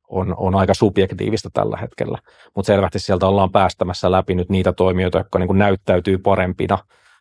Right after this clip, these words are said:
ja on hoitanut asiat sitten joko, joko tota nykyisen sääntelyn tai, tai sääntelijän edellyttämillä tavoilla.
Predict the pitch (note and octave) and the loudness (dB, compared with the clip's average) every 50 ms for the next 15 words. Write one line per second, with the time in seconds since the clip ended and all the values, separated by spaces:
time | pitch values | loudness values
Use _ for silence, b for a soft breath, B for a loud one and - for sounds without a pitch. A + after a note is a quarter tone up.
0 | b _ - F#2 F#2 F2+ F2+ F2+ F#2+ F2+ F2+ - F#2+ F2+ F2+ - - - G2+ F2+ | b _ 0 2 2 2 2 2 2 2 2 0 0 -2 -2 -4 -4 -2 -2 0
1 | F#2+ F2 F2 - - F#2 - _ - F2+ F2+ D#2+ - _ - F2+ F2 - F2 - | 0 0 0 0 -2 -6 -6 _ -2 -2 -2 -4 -6 _ -4 -4 -2 -2 -2 -2
2 | - F#2 F2+ E2+ E2+ E2 G2 F2 - F2+ F2+ F#2+ F#2 G#2 G2 G2 F#2 F2 - - | -2 -2 -2 -2 -2 -2 -2 -2 -2 0 0 0 0 0 0 0 0 -2 -2 -4
3 | - - F#2+ F#2 F2+ F2 F#2 F2+ F2+ F#2 - F2 - - _ _ _ _ _ _ | -4 -2 0 0 0 0 0 0 0 0 0 0 0 -2 _ _ _ _ _ _
4 | _ - - F2 F2+ F2+ - - - G2 _ _ - - G2+ F#2 F2+ E2 F2+ F2+ | _ 0 0 2 2 0 -2 -8 -12 -20 _ _ -8 -4 -2 -2 0 0 0 2
5 | F2+ F2+ F2 - - _ _ _ - G#2+ G2+ G2 F#2 F2+ F2 - - - F#2 F#2 | 2 0 -2 -4 -8 _ _ _ -4 0 2 2 2 2 0 -2 -2 0 0 0
6 | - - - - - E2 - - G1+ G1+ G1+ F#2+ | 0 -2 0 0 -2 -2 -2 -4 -4 -6 -8 -12